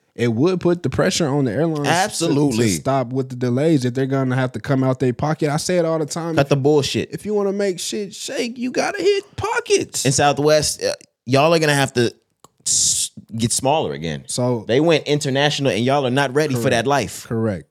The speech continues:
Speaker 1: So, I mean, if it does, like I said, hypothetically get passed, obviously it'll work because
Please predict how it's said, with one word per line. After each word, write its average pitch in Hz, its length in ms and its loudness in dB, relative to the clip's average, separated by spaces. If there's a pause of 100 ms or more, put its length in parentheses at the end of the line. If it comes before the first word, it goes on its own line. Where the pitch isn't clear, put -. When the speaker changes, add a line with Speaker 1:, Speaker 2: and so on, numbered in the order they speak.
Speaker 1:
So, 117 400 0
I 131 100 -6
mean, 123 300 0
if 127 140 0
it 127 140 2
does, 131 320 4
like 127 100 2
I 123 60 2
said, 117 180 2
hypothetically 110 600 0
get 110 240 0
passed, 123 360 0 (240)
obviously 131 440 2
it'll 95 180 0
work 110 280 0 (160)
because 104 500 -2